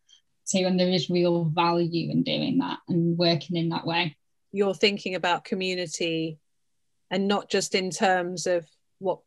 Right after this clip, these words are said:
Speaker 2: people would define as your community. You're thinking in a much more wide-ranging way. You're exploring diversity in, again, not the kind of usual way that people might define it, but in this kind of unfolding,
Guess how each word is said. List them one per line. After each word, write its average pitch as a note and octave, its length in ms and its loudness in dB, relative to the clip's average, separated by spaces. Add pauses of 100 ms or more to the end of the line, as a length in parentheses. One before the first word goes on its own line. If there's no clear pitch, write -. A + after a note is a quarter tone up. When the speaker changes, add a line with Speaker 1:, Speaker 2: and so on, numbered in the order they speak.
(200)
Speaker 2:
people G#3 320 0
would F#3 140 -2
define G3 420 0
as F3+ 140 -4
your G#3+ 200 8
community. F3 680 -4
You're F#3 180 -2
thinking G3 400 -6
in F3+ 120 -6
a F#3 60 -4
much G3 320 -4
more F#3+ 180 -2
wide-ranging F#3 1040 -4 (500)
way. F3+ 360 0
You're F3+ 460 2 (200)
exploring G3 500 2
diversity F3+ 1040 2 (300)
in, F#3 120 -4
again, F3+ 320 2
not G3 180 0
the F#3 80 -4
kind F3+ 200 -2
of F3 100 -2
usual G3 380 2
way F3 180 4
that E3 140 -4
people F#3 260 -4
might E3 220 -2
define E3+ 400 -4
it, - 140 -6
but - 120 -4
in E3+ 160 -4
this E3+ 240 -4
kind F3 200 -6
of D#3+ 140 -8
unfolding, F3 920 -2